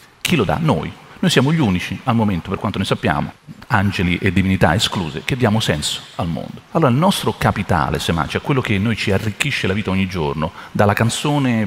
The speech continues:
pop che ho sentito a quindici anni, a letteralmente la visita ai musei, oppure il libricino che ho letto, la chiacchierata che ho fatto con l'amico, cioè tutto quello che mi serve per dare, vi dicevo,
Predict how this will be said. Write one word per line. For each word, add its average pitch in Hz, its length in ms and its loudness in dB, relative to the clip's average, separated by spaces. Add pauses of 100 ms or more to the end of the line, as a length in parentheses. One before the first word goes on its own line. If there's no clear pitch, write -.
(140)
pop 117 400 -2
che 104 80 -4
ho - 20 -4
sentito 98 460 -2
a 90 80 -2
quindici 92 340 -2
anni, 73 320 -4 (140)
a 127 260 2
letteralmente 117 580 2
la 98 100 4
visita 104 540 0
ai 85 140 2
musei, 90 480 0
oppure 139 320 0
il 107 100 4
libricino 110 520 -2
che 113 60 -4
ho - 20 2
letto, 104 400 0
la 110 100 2
chiacchierata 117 420 2
che 104 60 -2
ho 101 60 -4
fatto 107 240 -4
con 104 80 -2
l'amico, 104 360 0
cioè - 200 -8
tutto 214 320 -2
quello 101 260 2
che 139 100 0
mi 135 120 4
serve 87 480 0
per 147 160 2
dare, 80 360 2 (200)
vi 101 120 -6
dicevo, 85 320 -2